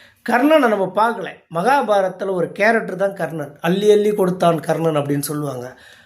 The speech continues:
ஆனால், எம் புரட்சி தலைவரை வந்து குறை சொல்றதுக்குன்னே ஒரு கூட்டம் தனியா இருக்குது. அது காலத்துக்கும் அப்படிதான், அது ஒண்ணுமே பண்ண முடியாது. அது ஒரு கோஷ்டி, அது சொல்லிக்கிட்டு தான் வரும். மனிதன் நிமிடத்துக்கு நிமிடம் குணம் மாறக்கூடியவன்.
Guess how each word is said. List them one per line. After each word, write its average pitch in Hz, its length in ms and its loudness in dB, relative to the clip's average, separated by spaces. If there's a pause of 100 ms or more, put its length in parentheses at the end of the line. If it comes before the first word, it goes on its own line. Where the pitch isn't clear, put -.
ஆனால், 180 560 0 (180)
எம் 233 320 0
புரட்சி 302 360 0
தலைவரை 262 360 4
வந்து 233 240 0
குறை 233 260 2
சொல்றதுக்குன்னே 214 440 -2
ஒரு 190 160 0
கூட்டம் 185 260 0
தனியா 180 300 2
இருக்குது. 170 460 0 (440)
அது 180 200 0
காலத்துக்கும் 247 500 2
அப்படிதான், 190 280 0
அது 170 140 -2
ஒண்ணுமே 214 240 -2
பண்ண 202 220 0
முடியாது. 175 380 0
அது 160 180 0
ஒரு 151 580 2
கோஷ்டி, - 480 0 (260)
அது 185 260 0
சொல்லிக்கிட்டு 220 220 2
தான் 233 180 4
வரும். 190 340 -4 (420)
மனிதன் 349 720 0 (600)
நிமிடத்துக்கு 277 680 2
நிமிடம் 262 520 2
குணம் 226 300 2
மாறக்கூடியவன். 196 680 -2